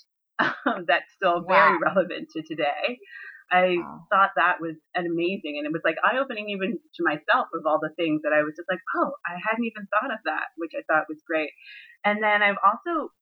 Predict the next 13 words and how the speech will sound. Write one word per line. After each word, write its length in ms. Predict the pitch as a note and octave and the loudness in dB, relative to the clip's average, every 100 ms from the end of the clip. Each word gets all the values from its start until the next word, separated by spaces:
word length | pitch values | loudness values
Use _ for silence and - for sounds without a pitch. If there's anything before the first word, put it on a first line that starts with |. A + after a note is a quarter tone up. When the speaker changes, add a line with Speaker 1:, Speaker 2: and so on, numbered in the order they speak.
| _ | _
Speaker 1:
for 80 | G3 | -2
myself, 380 | F#3 F3+ A3 - | -2 2 2 2
just 140 | F#3 - | -4 -6
started 280 | F3 E3+ F3 | -2 -2 -4
reading, 540 | F3 F#3 F3+ F3 E3 D#3+ E3+ | -4 -4 -2 0 0 0 2
um, 480 | E3 D#3+ D#3 D#3+ - | 4 4 4 2 -2
Me 240 | E3 G3 A3 | -4 -2 -2
and 120 | G3+ | -4
White 200 | F#3+ - | -6 -8
Supremacy 540 | F3+ F3 F3+ F#3 E3+ D#3+ | -10 -6 -6 -6 -6 0
by 180 | D#3 | 0
Layla 340 | D#3 D#3+ D#3+ D#3 - | 0 -2 -2 -4 -2
Saad 360 | D#3 D3 G3+ | 0 0 0